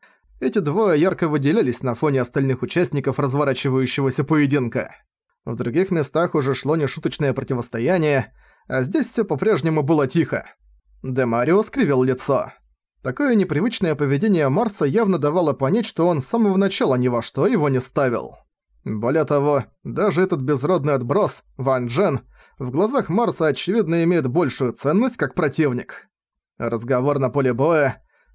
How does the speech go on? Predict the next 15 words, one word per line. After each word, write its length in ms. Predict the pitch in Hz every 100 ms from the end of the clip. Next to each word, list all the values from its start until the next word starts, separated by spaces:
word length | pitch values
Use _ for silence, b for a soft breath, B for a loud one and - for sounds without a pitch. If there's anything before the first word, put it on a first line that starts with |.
| -
Только 240 | 262 220
получивший 560 | 202 196 175 247 202 -
признание 480 | 156 151 185 190 165
противник 540 | 147 139 262 160 135
может 240 | 147 139 123
заслужить 420 | 120 147 143 135
подобное 440 | 143 147 135 139
обращение 420 | 127 135 - 147
от 80 | 135
обиданцев. 640 | 143 143 147 123 - 113 - _ _ _ _ _ _
"Ты 140 | 165 175
тоже", — 420 | 233 127 - - _ _ _ _ _
ответил 500 | - 127 151 143 135
Ван 200 | 135 139
Джен. 420 | 135 139 120 73